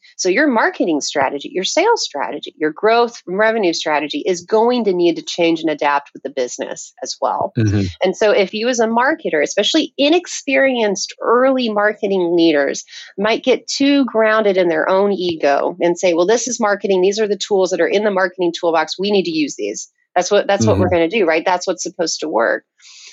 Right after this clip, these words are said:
Speaker 1: So that's where I go back to that. It, what's the problem we're solving? Where are we trying to go? How are we going to get there? Um, adding a market like New York City, well, let me tell you, whatever we're doing in Indy might be very, very different from what we need to do in New York City,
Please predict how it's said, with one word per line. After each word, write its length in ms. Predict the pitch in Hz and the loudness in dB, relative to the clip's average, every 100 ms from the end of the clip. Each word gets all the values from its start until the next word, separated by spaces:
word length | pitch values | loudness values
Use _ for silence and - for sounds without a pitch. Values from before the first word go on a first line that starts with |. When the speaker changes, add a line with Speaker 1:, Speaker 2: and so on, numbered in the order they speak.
| - - | -20 -10
Speaker 1:
So 120 | - | -2
that's 140 | 233 220 | 0 2
where 100 | 226 | 2
I 40 | |
go 140 | 208 190 | 2 2
back 220 | 185 - | 0 -2
to 80 | 196 | -2
that. 180 | 180 - | 0 0
It, 160 | 190 190 | -2 2
what's 300 | 208 214 - | 0 0 -6
the 80 | |
problem 440 | - 202 175 180 160 | -4 -2 0 0 -2
we're 140 | 151 | -4
solving? 520 | 151 151 147 - 143 170 | -2 -2 -2 -2 -4 0
Where 240 | 185 185 | 2 2
are 40 | |
we 120 | 180 175 | 0 -4
trying 400 | - 160 156 156 | -2 0 2 0
to 40 | |
go? 380 | 151 147 147 143 | 0 2 2 0
How 280 | - 165 175 | -2 0 2
are 100 | 165 | 2
we 160 | 156 | -2
going 300 | 143 147 143 | -4 -4 -4
to 40 | 143 | -6
get 260 | 139 135 - | -4 -4 -2
there? 440 | 135 135 127 131 _ - - - | -2 2 0 -2 _ -20 -20 -10
Um, 440 | 156 147 147 - - - _ _ _ - 170 - - | -6 -4 -6 -6 -12 -16 _ _ _ -18 -18 -16 -8
adding 360 | 190 220 247 220 | -2 0 2 2
a 60 | |
market 460 | 170 160 196 196 180 | 2 2 0 0 0
like 260 | 170 165 175 | 0 0 2
New 100 | 170 | 2
York 280 | 180 170 | 2 0
City, 560 | - 160 151 196 294 - _ _ _ _ _ _ _ _ - | -2 0 2 2 -2 -6 _ _ _ _ _ _ _ _ -2
well, 120 | 165 | 2
let 140 | 190 277 | 2 2
me 100 | 294 | 0
tell 220 | 269 220 | 2 2
you, 140 | 170 | 4
whatever 340 | 156 202 320 359 | 4 2 2 2
we're 120 | 311 | 4
doing 260 | 294 277 | 4 2
in 140 | 226 180 | 2 0
Indy 480 | 214 233 262 269 - | -2 -4 -8 -10 -6
might 200 | 208 233 | -4 -2
be 100 | 170 | -6
very, 480 | 151 165 226 269 269 | -6 -2 0 0 0
very 240 | 247 214 | 0 0
different 400 | 170 160 - - | 0 -2 -2 -10
from 120 | 151 | -10
what 140 | 151 151 | -6 -6
we 120 | 147 | -6
need 160 | 143 143 | -8 -10
to 80 | |
do 180 | 139 147 | -12 -10
in 80 | - | -8
New 80 | - | -6
York 200 | - - | -8 -8
City, 400 | - - 113 | -12 -6 -6